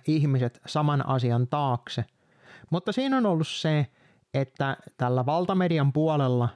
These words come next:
on tällainen uskottava se pelote, ja se uskottavuus tulee siitä,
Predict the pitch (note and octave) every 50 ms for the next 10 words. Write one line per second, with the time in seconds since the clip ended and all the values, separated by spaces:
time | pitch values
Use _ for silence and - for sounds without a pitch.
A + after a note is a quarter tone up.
0 | - - - C3+ B2+ A#2+ C3+ C3 B2+ B2+ B2+ B2+ B2+ B2+ B2+ C3 - _ E3+ F3+
1 | G3+ F#3+ - - - F3+ D3+ - _ _ - B2 A#2+ A#2 A2+ - - _ - C3
2 | B2 - - C#3 C#3+ C3+ B2+ A#2 A#2 - - B2+ - - _ - - - - -
3 | - _ _ - B2+ C3 C3 C3 C3 C3 C#3+ - C3+ D#3 G3 B3 - - - A3
4 | - _ - D#3 C3+ B2+ B2 A#2+ A#2+ - - - C3+ C3 B2+ B2+ B2 - E3 D#3+
5 | D3+ C#3+ C3 - - A#2+